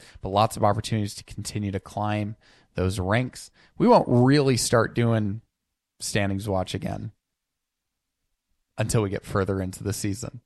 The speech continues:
but good to know where the, where the team stands. And again,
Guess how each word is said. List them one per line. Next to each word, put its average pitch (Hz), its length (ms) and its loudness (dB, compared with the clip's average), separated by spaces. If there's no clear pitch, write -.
but 110 240 2
good 156 180 0
to 147 100 2
know 143 140 4
where 131 200 4
the, 120 280 -4
where 120 200 2
the 107 100 -4
team 110 320 -2
stands. 165 680 -2
And 101 120 -2
again, 101 340 2